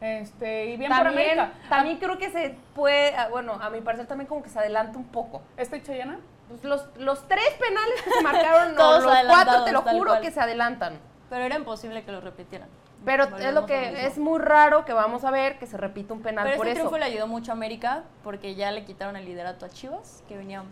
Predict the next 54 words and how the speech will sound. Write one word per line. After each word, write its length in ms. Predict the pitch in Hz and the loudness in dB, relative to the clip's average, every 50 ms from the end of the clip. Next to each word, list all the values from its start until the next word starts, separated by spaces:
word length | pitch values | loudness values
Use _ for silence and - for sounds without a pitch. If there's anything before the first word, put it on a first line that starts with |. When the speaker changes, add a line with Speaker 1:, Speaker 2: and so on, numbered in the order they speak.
| - - - | -20 -18 -14
Speaker 3:
haciendo 280 | - 196 - 220 214 208 | -14 -14 -12 -10 -8 -8
las 120 | 202 202 | -8 -8
cosas 260 | 202 202 190 202 202 208 | -10 -14 -16 -16 -14 -12
bien. 180 | 247 320 392 - - - - - _ - - | -12 -12 -14 -16 -20 -20 -20 -20 _ -20 -18
Entonces 220 | - 220 220 208 | -16 -14 -10 -4
ya 160 | 220 233 226 226 | -2 0 0 0
ahorita 320 | 220 226 220 - - 208 | 0 -2 -6 -6 -6 -6
América 220 | 208 214 208 214 247 | -4 -2 -2 -2 -2
Speaker 2:
Va 20 | 262 | 0
a 40 | 220 214 208 208 | 2 2 2 2
estar 60 | 381 | 2
bravo 260 | 269 262 262 277 285 | 2 2 4 4 2
el 80 | 285 285 | 0 0
clásico, 500 | - 247 254 254 254 220 202 - 170 165 | -2 -4 -4 -4 -4 -10 -10 -8 -6 -6
¿eh? 160 | 170 202 294 254 | -6 -4 0 2
Speaker 3:
va 160 | 226 240 262 | 4 4 4
de 80 | 254 247 254 | 2 0 -2
Speaker 2:
Porque 140 | 247 214 214 277 | -2 -2 0 2
Speaker 3:
líder. 120 | 302 - | 2 2
Speaker 2:
van 140 | - 208 220 233 | 2 0 0 -4
a 20 | |
estar 320 | 233 - - 247 233 240 233 | -8 -4 -2 0 2 2 0
Speaker 3:
Entonces 200 | 233 233 - 254 | 0 -2 -2 0
vamos 280 | 254 262 269 262 262 | 0 0 0 -2 -4
viendo 360 | 240 247 247 240 240 240 226 - | -6 -8 -8 -8 -10 -10 -10 -8
qué, 280 | 233 233 233 226 226 - - - - _ _ | -8 -6 -6 -6 -8 -12 -18 -20 -20 _ _
qué 80 | - 247 | -4 0
va 80 | 240 240 | 2 2
Speaker 1:
Es 20 | 262 | 4
que 60 | 277 | 4
Speaker 3:
pasando 220 | 233 240 349 339 | 2 2 2 0
Speaker 1:
fíjate 200 | 339 339 349 339 | 2 4 2 2
Speaker 3:
con 100 | 349 330 | 2 -2
las 80 | 311 294 | -4 -2
Speaker 1:
que 120 | 269 247 240 | -2 -2 -2
Speaker 3:
otras 160 | 220 214 214 | -4 -6 -10
jornadas. 180 | 220 196 202 294 | -12 -10 -6 -4
Speaker 1:
Chivas 240 | 294 294 302 302 302 | 0 0 0 0 -2
y 40 | |
América 320 | 277 254 262 269 277 294 277 | -4 -6 -8 -8 -8 -10 -10
tienen 340 | 277 285 269 269 277 277 277 | -10 -10 -12 -10 -10 -10 -8
un 140 | 277 277 269 277 | -8 -8 -10 -10
estilo 360 | 269 - - 277 262 277 269 | -12 -14 -14 -10 -6 -4 -4
de 120 | 262 247 | -4 -4
juego 240 | 233 240 233 247 247 | -2 -2 -2 -2 -2
muy 180 | 233 240 247 240 | -4 -6 -8 -10
similar. 440 | - - 240 233 226 220 220 214 220 - - - - - - - - | -12 -14 -14 -8 -6 -4 -4 -4 -8 -12 -20 -20 -20 -20 -20 -12 -8
O 80 | 220 220 | -8 -4
sea, 160 | 220 247 226 | -4 -4 -4
su 100 | - 247 | 0 0
ataque 460 | 247 240 254 294 302 311 339 330 277 | 0 2 2 -2 -2 -2 -2 -2 -2
es 80 | 240 - | -2 -4
por 200 | - 240 220 220 | -6 -8 -6 -4
bandas. 440 | 220 214 214 214 226 214 - - | -4 -6 -6 -8 -14 -20 -20 -20